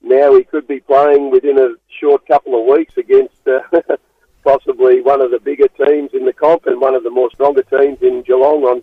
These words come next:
say, that Easter weekend. And if he had to come up against Tom Hawkins and the like and Jeremy Cameron, <laughs> yeah, he's gonna have a baptism of fire, but he'll do his best, and all you really want, as we all know in life, is just an opportunity.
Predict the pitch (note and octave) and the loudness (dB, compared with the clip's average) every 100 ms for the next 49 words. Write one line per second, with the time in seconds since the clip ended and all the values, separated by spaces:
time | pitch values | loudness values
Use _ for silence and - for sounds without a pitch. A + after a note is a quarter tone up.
0 | - C3 B2+ - _ _ _ _ A#2+ A#2+ | -2 2 2 -2 _ _ _ _ -4 0
1 | C3 - C3+ B2+ B2+ - D3 D#3+ C#3+ - | 0 -2 -2 2 2 2 0 2 0 0
2 | - - _ B2+ B2 C#3 C3+ D3 C#3 C#3 | -4 -16 _ -6 -2 0 -2 -4 0 0
3 | C3 B2+ C3 - D#3 C#3 B2 B3 - - | 0 2 0 0 -2 0 2 2 2 -2
4 | B2+ C3 B2+ C3+ D#3+ D3 C#3+ - A#2+ - | 0 -2 0 2 4 2 0 -4 -6 -2
5 | C#3 C#3+ B2+ - - D#4 C#4 C3 - - | 2 2 2 0 -2 0 0 0 -2 -2
6 | - - D3+ - - - _ - C#3 B2+ | -4 -2 0 0 -4 -12 _ -4 -2 0
7 | D3 C#3+ - C#3+ C3+ C3 - E3 D3+ - | 0 -2 -4 -8 -6 -4 2 4 4 4
8 | D3+ - - G4 D#4+ D#4 - - F#4 G4 | 0 0 2 2 4 0 -2 2 2 2
9 | - G4+ - _ _ _ C#3 C#3 B2+ B2+ | 0 -2 -4 _ _ _ 0 2 2 2
10 | C3+ B2+ B2+ C3+ C3 A2+ B2 C3 C3 C3 | 2 2 2 0 0 0 2 4 2 2
11 | C3 B2 B2 C#3+ D3 - - D3 C#3+ D3 | 2 0 0 0 0 -6 -8 -6 -4 -4
12 | C#3 - D#3+ F3 D3+ | -4 -8 -4 -4 -6